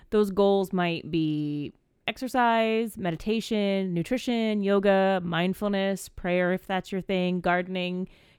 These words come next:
connecting with others, music, reading, those types of things. Um, the next tip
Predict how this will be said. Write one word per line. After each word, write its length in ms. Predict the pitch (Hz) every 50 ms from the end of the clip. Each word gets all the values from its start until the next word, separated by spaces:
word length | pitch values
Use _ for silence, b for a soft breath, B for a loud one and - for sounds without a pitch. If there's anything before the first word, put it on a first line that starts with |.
| b -
connecting 500 | - 214 196 190 - - 196 185 180 175
with 100 | 165 - -
others, 480 | - 277 269 269 269 269 269 262 -
music, 380 | 226 226 226 220 214 233 226 -
reading, 580 | 185 185 190 190 185 185 185 185 185 185 185 - b b b b b b b b b b b b b b b _ -
those 160 | 208 196 -
types 200 | - 180 165 -
of 60 | 170
things. 240 | - - - - - - _ _ _ - - _ _ -
Um, 540 | 226 214 214 208 208 208 202 208 226 262 311 - - _ -
the 220 | - 202 185 208
next 520 | 214 214 208 214 226 247 277 - - - -
tip 380 | - - - 220 330 - -